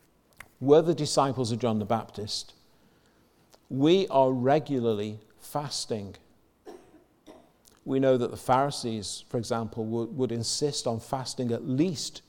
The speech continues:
two days every single week. And, of course, they would make a public spectacle of it as well. Uh, they would put ash on their faces, uh, to make themselves look a bit kind of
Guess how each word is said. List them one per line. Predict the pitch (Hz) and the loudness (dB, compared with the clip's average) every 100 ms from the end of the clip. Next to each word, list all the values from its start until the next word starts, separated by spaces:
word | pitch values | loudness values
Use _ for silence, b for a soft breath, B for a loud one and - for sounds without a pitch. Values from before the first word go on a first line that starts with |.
| - | -2
two | 156 156 | 2 4
days | 139 120 117 - b b | 2 2 0 -6 b b
every | - 160 147 | 0 0 0
single | - 127 120 110 110 | -4 -4 -4 -4 -4
week. | 127 117 - b b b | -4 -6 -10 b b b
And, | 151 175 165 | -2 0 0
of | 131 | -2
course, | - 123 110 - | 0 0 0 0
they | 127 156 | 2 2
would | 160 | 2
make | 127 120 | 0 -2
a | 113 | -4
public | - 127 104 - | -2 -4 -4 -8
spectacle | - 156 147 - 127 120 | -4 0 0 -2 -4 -2
of | 107 95 | -2 -4
it | 107 | -10
as | 101 | -6
well. | 120 131 117 B B B B | -2 -2 -4 B B B B
Uh, | 135 113 | -6 -2
they | 117 147 | 2 4
would | 127 - | 4 0
put | 123 - | -2 -2
ash | 151 143 - | -2 -2 -2
on | 120 | -2
their | 110 | -2
faces, | 104 131 127 123 113 104 - - b b 123 | -4 -4 -4 -6 -8 -10 -14 -18 b b -8
uh, | 110 | -8
to | - - | -6 -4
make | 123 127 | -4 -4
themselves | 123 113 123 113 113 127 | -6 -4 -2 -2 -2 -4
look | 131 | -2
a | 123 | 0
bit | 113 113 - - | 2 2 0 -14
kind | - 120 | -6 -4
of | 104 | -6